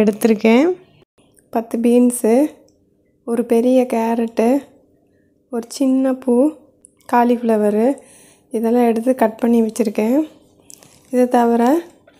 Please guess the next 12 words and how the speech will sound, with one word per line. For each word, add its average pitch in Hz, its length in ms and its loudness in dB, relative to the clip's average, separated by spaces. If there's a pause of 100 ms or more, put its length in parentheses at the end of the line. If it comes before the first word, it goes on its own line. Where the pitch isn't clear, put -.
(360)
ஒரு 240 180 -4 (140)
பத்து 226 180 -8 (100)
சின்ன 247 280 2
வெங்காயம், 233 520 0 (960)
ரெண்டு 233 200 -2 (100)
தக்காளி, 240 480 2 (720)
கொஞ்சோண்டு 233 460 -2
கொத்தமல்லி 226 500 -2 (400)
தழை. 220 240 -4 (1120)
இந்த 254 220 -8
மசாலா 247 400 0
அரைக்கிறதுக்கு 226 520 -2